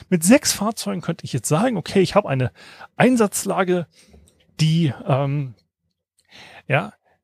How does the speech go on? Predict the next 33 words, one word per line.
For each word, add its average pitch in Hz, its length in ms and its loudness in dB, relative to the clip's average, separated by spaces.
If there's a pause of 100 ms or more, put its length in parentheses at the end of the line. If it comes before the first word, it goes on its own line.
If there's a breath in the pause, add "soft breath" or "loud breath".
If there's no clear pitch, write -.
(140)
es 180 200 6
erfordert, 196 560 2
dass 123 100 -2
ich 143 140 -4
jetzt - 160 -2
irgend 160 180 2
so 135 140 -2
ein 117 680 -6
Geiselbefreiungsdrama 156 1400 0
mit 131 180 -4
mehreren 135 540 2 (260 loud breath)
S - 160 2
E - 60 2
K-Teams - 600 0
und 151 40 -2
dann 123 80 2
vielleicht 139 180 -2
noch 135 80 0
mit 143 140 2
Helikopter 180 800 -2
verbringen, 190 680 0 (400 loud breath)
ja, 175 80 4
und 147 200 0
man 147 180 2
umstellt 156 540 2
das - 160 -2
Ding 151 240 0
ja 139 160 4
pro 147 300 2
Seite 131 360 0
drei 117 280 0
Fahrzeuge. 185 760 0 (580 loud breath)
Ja, 147 120 2